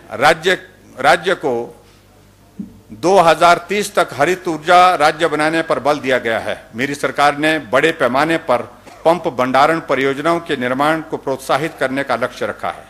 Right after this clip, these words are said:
दो हज़ार बाईस तेईस में एक हज़ार मेगावाट क्षमता की जल विद्युत परियोजनाएं जनता की सेवा में समर्पित कर दी जाएंगी।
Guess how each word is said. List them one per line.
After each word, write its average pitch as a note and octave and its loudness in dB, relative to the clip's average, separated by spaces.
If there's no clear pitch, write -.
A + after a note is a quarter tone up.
दो E3 6
हज़ार E3+ 6
बाईस D#3+ 2
तेईस E3+ -2
में E3 0
एक E3+ 0
हज़ार D#3+ 2
मेगावाट D#3+ 2
क्षमता D3 -2
की D#3+ -6
जल D3 0
विद्युत D3 -6
परियोजनाएं D3 -2
जनता D#3+ 2
की C3 -4
सेवा D#3 2
में D#3 -2
समर्पित C3+ -4
कर B2+ 0
दी A2+ -6
जाएंगी। G2+ -8